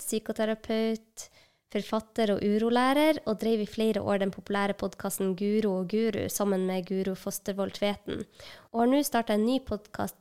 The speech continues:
som heter Helt Sant, som du finner hvis du søker på Uroskolen der du finner podcast. Kaspar, han har hjulpet utallige mennesker i over førti år gjennom sin praksis, og har nå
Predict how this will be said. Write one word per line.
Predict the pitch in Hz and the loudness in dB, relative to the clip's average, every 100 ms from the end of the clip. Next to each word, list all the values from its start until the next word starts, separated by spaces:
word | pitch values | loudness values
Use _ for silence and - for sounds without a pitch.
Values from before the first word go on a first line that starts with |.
| - | -12
som | 208 | -6
heter | 208 208 196 | -4 -4 -2
Helt | 262 240 - | -2 -2 -2
Sant, | - 320 415 - - - - | 2 4 2 -2 -16 -20 -18
som | - 233 | 0 0
du | 214 | 2
finner | - 226 208 | 0 0 0
hvis | - | -2
du | |
søker | 190 - 202 - - | -4 -2 -2 -4 -8
på | - 190 - _ - | -2 -2 -2 _ -4
Uroskolen | 208 214 220 - 208 185 180 | 0 2 0 0 0 0 2
der | 185 185 | 0 -2
du | |
finner | - 196 | -4 -4
podcast. | - - - - - - - _ _ _ _ _ - - - _ _ _ _ - | -4 -6 -6 -6 -8 -14 -20 _ _ _ _ _ -20 -20 -20 _ _ _ _ -2
Kaspar, | 311 - - 220 208 | 0 0 0 0 0
han | 247 247 | 0 0
har | 233 226 | 2 2
hjulpet | 226 226 - - | 2 0 -4 -4
utallige | - - 254 214 190 | -4 0 2 4 2
mennesker | 190 202 - 190 | 2 0 0 -2
i | 190 | 0
over | 202 196 185 | 2 0 -2
førti | - - - 190 | -6 -6 -4 0
år | 240 294 | 4 4
gjennom | 240 208 196 | 4 2 0
sin | 196 190 | -2 -2
praksis, | - 233 - - 311 - - | -2 -6 -4 -2 0 0 -4
og | 208 | -2
har | 208 | 2
nå | 208 220 | 4 4